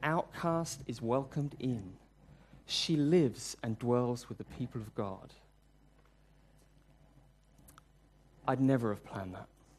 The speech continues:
I don't think Joshua and the spies would ever have planned that. But when we make our plans, generally they're often centered around making us more comfortable, maybe getting us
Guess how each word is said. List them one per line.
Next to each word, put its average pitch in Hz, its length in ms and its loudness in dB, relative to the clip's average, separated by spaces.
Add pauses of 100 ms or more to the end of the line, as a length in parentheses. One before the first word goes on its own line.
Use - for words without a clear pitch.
(260)
I 160 60 12
don't 202 140 10
think 160 200 2
Joshua 120 640 4 (140)
and 127 100 2
the 123 60 6
spies 120 580 2
would 101 140 -6
ever 104 220 -2
have 92 180 -10
planned 92 320 -6
that. 87 160 -8 (1300)
But 139 280 6 (1200)
when 165 240 6
we 233 160 8
make 143 280 6
our 123 180 4
plans, 101 480 -4
generally 147 460 2
they're 104 180 2
often 120 240 -2
centered 123 480 -2
around 101 300 -2
making 101 260 -6
us - 160 -8
more 98 120 -4
comfortable, - 580 -6 (1200)
maybe 139 220 6
getting 135 280 8
us - 540 4